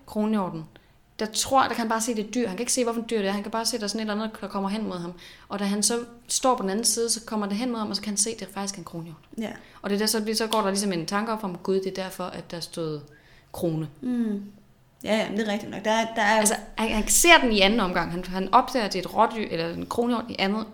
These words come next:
Speaker 1: anden omgang, og det gør han ikke i første omgang.
Speaker 2: Nej.
Speaker 1: Så derfor skal han se den som et, i dens dyreform, anden
Speaker 2: Ja.
Speaker 1: gang han gør det.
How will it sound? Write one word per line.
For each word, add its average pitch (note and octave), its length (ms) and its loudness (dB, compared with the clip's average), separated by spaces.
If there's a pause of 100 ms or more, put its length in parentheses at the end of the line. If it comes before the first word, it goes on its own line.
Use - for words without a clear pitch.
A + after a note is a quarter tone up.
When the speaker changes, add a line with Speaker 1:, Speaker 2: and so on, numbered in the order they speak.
Speaker 1:
anden G3+ 200 0
omgang, E3 320 -4
og - 80 -10
det - 120 -12
gør A3 100 2
han A3+ 140 0
ikke E3+ 100 -4
i D#3 40 -8
første - 220 -10
omgang. - 380 -10
Speaker 2:
Nej. - 100 -6 (100)
Speaker 1:
Så - 100 -4
derfor G#3+ 180 2
skal A3 220 2
han F#3+ 300 -2
se G#3+ 300 2
den E3 80 -6
som E3+ 180 -4
et, D#3+ 80 -8 (140)
i E3+ 300 -10
dens F3+ 160 -4
dyreform, G#3+ 560 -2 (680)
anden G3+ 180 0
Speaker 2:
Ja. F3 60 -4
Speaker 1:
gang D#3+ 200 -8
han E3+ 120 -12
gør - 140 -10
det. - 100 -14